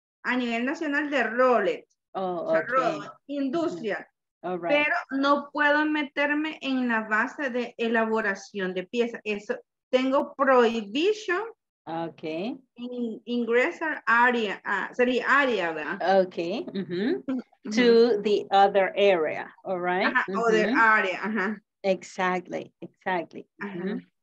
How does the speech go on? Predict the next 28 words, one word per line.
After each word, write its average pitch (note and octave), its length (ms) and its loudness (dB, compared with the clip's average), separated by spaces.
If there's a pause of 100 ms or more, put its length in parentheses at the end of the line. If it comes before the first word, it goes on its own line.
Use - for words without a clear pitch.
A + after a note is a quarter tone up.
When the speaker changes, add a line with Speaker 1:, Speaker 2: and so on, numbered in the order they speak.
(400)
Speaker 1:
Otra G#3 100 6
Speaker 2:
It's A#3+ 300 4
Speaker 1:
duda A#3 260 6 (400)
que F#3+ 80 -2
Speaker 2:
prohibited. D3+ 300 -4 (100)
Ujú. G3 500 -6 (220)
Speaker 1:
Ajá. G3+ 200 -8 (260)
Otra C4 400 4
duda C#4+ 280 2
que C4 180 2
yo A#3+ 200 2
tenía, C#4 500 0 (720)
Speaker 2:
Ujú. A3 400 -6 (600)
Speaker 1:
porque A3 380 -10 (200)
les A3 480 -2
tomé G3 320 -4
un B3 220 0
screen. A#3 600 -4 (340)
Speaker 2:
All G3+ 120 2
right. A#3 260 -2 (600)
Speaker 1:
Ajá. G3 280 -8
Speaker 2:
Si G3 80 -10
quiere C#4 200 4
la F4 100 4
Speaker 1:
Es D#4+ 60 -2
Speaker 2:
compartimos G#3+ 760 -2
acá F3+ 360 -4
también. F3+ 400 -6